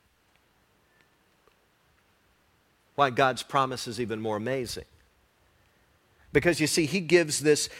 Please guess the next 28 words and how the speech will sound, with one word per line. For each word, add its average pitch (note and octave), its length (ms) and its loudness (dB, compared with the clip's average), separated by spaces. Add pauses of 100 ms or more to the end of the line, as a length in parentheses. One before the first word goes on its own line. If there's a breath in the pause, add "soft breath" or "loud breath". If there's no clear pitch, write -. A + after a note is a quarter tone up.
(220 loud breath)
guarantee. D3 960 2
As E3 260 2
we D3 140 -2
trust - 560 0
in G#3 100 0
the F#3+ 80 0
blood F3 280 4
of D3+ 120 -2
Christ, D#3+ 480 2 (240 loud breath)
he G#3 140 2
continues G3+ 1000 -2
to B2+ 120 -2
cleanse G#2 480 -2
us. - 460 -6 (1300 loud breath)
First F3+ 260 2
John D3+ 280 6
one F3 220 4
reads, C3+ 300 0
"If - 140 0
we D3+ 80 0
claim F3+ 420 2
to F3 80 4
be D#3 160 4
without D#3 380 6
sin, C3+ 340 -4
we D#3+ 100 0
deceive F3+ 380 -2
ourselves, A3+ 680 -2